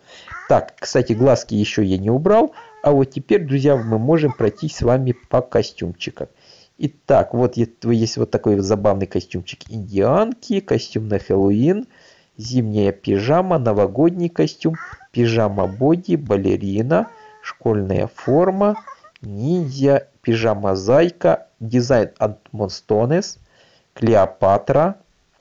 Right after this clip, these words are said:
королева, невеста, розовая фея, валькирия, принцесса, наряд поп-звезды, красная шапочка, фермер,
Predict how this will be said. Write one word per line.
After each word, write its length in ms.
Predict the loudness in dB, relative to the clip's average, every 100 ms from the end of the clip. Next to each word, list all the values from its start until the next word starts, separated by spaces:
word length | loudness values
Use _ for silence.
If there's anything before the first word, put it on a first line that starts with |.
| _ _ -20 -20 _
королева, 800 | 0 2 4 2 2 2 2 2
невеста, 880 | -2 -4 -4 0 2 2 -2 -8 -8 -8 _ _ _ -8
розовая 600 | -2 -2 0 0 0 0
фея, 520 | -4 -2 0 2 2
валькирия, 920 | 0 -2 -4 -8 -2 0 2 2 0 -4 _ _ _
принцесса, 1080 | -4 -2 -2 -6 0 2 2 0 -4 -6 -6
наряд 460 | -2 2 2 2 0
поп-звезды, 840 | -4 -4 -6 -4 -4 -2 0 0 -6 _ -18 -6
красная 540 | 0 0 0 -4 -2
шапочка, 720 | -2 0 0 0 -2 -2 -2
фермер, 720 | -4 -4 0 2 2 2 0